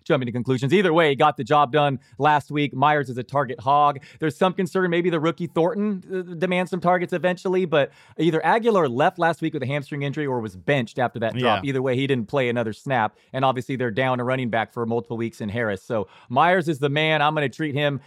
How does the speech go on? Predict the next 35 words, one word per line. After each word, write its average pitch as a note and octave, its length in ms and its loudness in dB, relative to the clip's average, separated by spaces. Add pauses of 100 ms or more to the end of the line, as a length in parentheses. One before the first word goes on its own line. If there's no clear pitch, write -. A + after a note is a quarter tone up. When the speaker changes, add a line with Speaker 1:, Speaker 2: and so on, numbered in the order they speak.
(120)
Speaker 1:
as C3 280 0
a, A#2+ 340 4
I C#3 120 0
mean, D#3 140 -4
a B2+ 80 0
top - 440 0
twenty-five, D3+ 800 0
even F3+ 180 -4
in D3 120 -4
half C3 280 0
P B2 100 -10
P A#2 140 -6
R B2+ 100 0
probably, A#2+ 500 -4 (280)
uh, A#2+ 400 2
in, C3 320 -8
in C3+ 180 -4
our, B2 260 0
uh, A#2+ 80 -2
Fantasy B2+ 380 -4
Pros A#2 260 -4
ranks A2+ 300 -4
moving B2+ 260 -4
forward. G#2+ 460 -4
Uh, C3 140 2 (160)
this G#3 200 4
week, A#3 180 2
real G#3 120 4
quickly G#3 320 0
though, G3+ 240 4
I C#3+ 120 2
will D3 120 2
have D#3 120 4
to D3 80 -14
say, E3 340 2